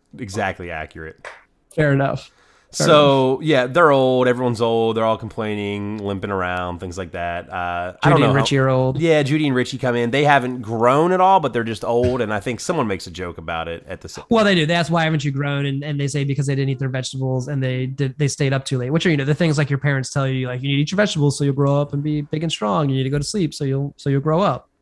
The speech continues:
Speaker 2: big and strong." And they didn't do that, so they're not big and strong.
Speaker 1: Yeah, then, uh, old Steve Urkel shows up. Um, he tries to give, I think, Laura a hug, like, tries to get over to her, but he's, like, super slow. And, uh,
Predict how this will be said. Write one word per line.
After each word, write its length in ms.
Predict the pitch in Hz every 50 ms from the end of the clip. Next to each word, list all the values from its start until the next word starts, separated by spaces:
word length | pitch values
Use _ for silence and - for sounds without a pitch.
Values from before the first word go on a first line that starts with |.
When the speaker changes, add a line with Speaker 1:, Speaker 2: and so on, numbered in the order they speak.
| _
Speaker 2:
big 140 | - 139 127
and 80 | 131 131
strong." 340 | - 196 170 135 123 120 - - 254
And 120 | 175 139 135
they 60 | 135
didn't 160 | 139 135 131
do 140 | 123 139 127
that, 200 | 123 123 120 -
so 120 | - 143
they're 280 | 127 131 127 123 120 - _ _ _
not 200 | 156 143 131 123
big 140 | 123 127 117
and 100 | 120 117
strong. 320 | - - - - - 180 165 - _ _
Speaker 1:
Yeah, 240 | 120 123 127 120 117
then, 160 | 131 147 156
uh, 220 | 151 143 135 131
old 240 | - - 143 147 143
Steve 220 | - - 160 127
Urkel 300 | 113 113 107 - 110 101
shows 320 | - - 113 101 101 92 98
up. 360 | 104 104 101 98 98 - - - - - - - -
Um, 580 | 107 104 98 98 98 95 95 92 95 92 - -
he 460 | - - 113 110 110 107 104 101 95 - _ _ - - _ - - -
tries 420 | - - 147 123 120 123 110 -
to 100 | - 120
give, 460 | 104 110 107 104 101 92 - - _ _ -
I 80 | 82
think, 180 | 90 104 90 87
Laura 280 | 90 92 90 90 87 82
a 20 |
hug, 260 | 82 90 87 85 85
like, 200 | 85 85 85 -
tries 260 | - - 104 95 87
to 100 | - 98
get 140 | 87 87 87
over 300 | 87 87 87 82 82 82
to 200 | - - 92 85 82
her, 120 | 82 82
but 240 | 80 82 80 78 - _ -
he's, 160 | - 95 80
like, 180 | 80 76 76 -
super 400 | - - - - 90 - 85 78
slow. 520 | - - - 78 78 78 78 78 78 78 - _
And, 240 | 82 80 80 80 80 80
uh, 160 | 78 78